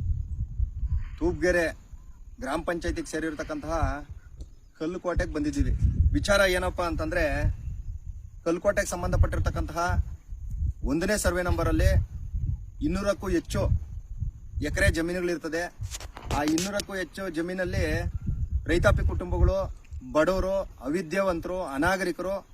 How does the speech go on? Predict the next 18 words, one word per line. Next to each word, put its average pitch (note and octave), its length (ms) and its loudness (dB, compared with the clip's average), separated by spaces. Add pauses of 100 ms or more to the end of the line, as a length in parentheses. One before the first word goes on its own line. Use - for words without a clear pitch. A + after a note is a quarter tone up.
(380)
ರಾಗಿ D#3+ 320 2
ಮತ್ತೆ F3+ 280 4
ತೊಗರಿ E3+ 440 0 (680)
ಮತ್ತೆ C#3+ 540 2
ಇನ್ನೂ E3+ 200 0
ಹಲವಾರು F3+ 540 2
ತರ F3+ 140 2 (680)
ಅವರೇ F3 380 4 (160)
ಆ C#3 60 -4
ತರ - 160 2
ವ-, C#3 380 0
ಮಳೆ C#3+ 300 2
ಬಿದ್ದಾಗ F3+ 320 0
ಮಾತ್ರ F3 300 0
ಬೆಳೆಗಳನ್ನ E3 420 0
ಬೆಳ್ಕೊಂಡು E3 380 -2
ತಿನ್ನೋ D#3+ 260 -4
ಅಂತ, D#3+ 200 -2